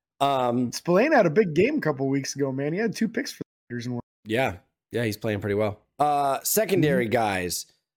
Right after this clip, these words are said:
Speaker 1: I thought Patrick Peterson and, uh, Joey Porter Junior both played fairly well. Joey Porter Junior had some great breakups. Um,
Speaker 2: He did.
Speaker 1: uh, the, the one over the middle against Puka Naku-, uh, Puka Nakuka?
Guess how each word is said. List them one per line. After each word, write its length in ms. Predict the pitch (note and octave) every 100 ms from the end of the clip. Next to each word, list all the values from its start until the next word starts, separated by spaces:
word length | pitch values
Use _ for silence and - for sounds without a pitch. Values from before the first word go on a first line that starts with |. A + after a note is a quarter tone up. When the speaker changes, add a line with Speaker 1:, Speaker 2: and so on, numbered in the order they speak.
| _
Speaker 1:
I 120 | B2+
thought 240 | C#3 E3+ -
Patrick 400 | C#3+ C#3+ D3 -
Peterson 520 | D3 C#3+ C#3 D#3+ D#3
and, 580 | - C3+ C#3 C#3 C#3 C3+ - -
uh, 240 | B2+ A#2+
Joey 200 | A2+ B2
Porter 220 | B2 A#2+
Junior 260 | G#2+ A#2+ A#2
both 300 | G2 G#2+ -
played 240 | - B2
fairly 280 | - B2+ B2+
well. 160 | C3 C3+
Joey 180 | D3 F#3
Porter 200 | D3 B2+
Junior 220 | C#3+ A#2
had 140 | G#2+
some 140 | - E2+
great 380 | - A2+ C#3+ -
breakups. 540 | A#2 G#2 F#2+ - - - _ _ _
Um, 420 | G#2+ A2 G2+ F#2
Speaker 2:
He 80 | B2+
did. 180 | C#3+ A#2+ -
Speaker 1:
uh, 80 | C3+ A#2+
the, 220 | C3+ B2
the 140 | B2 C3
one 180 | D3 E3+
over 160 | C#3+
the 80 | C3+
middle 200 | C#3 D3
against 220 | B2+ A#2+ -
Puka 200 | D3 B2+
Naku-, 320 | A#2 C#3 C3+ -
uh, 200 | G#2 G2 -
Puka 200 | - A2+
Nakuka? 240 | G#2+ D3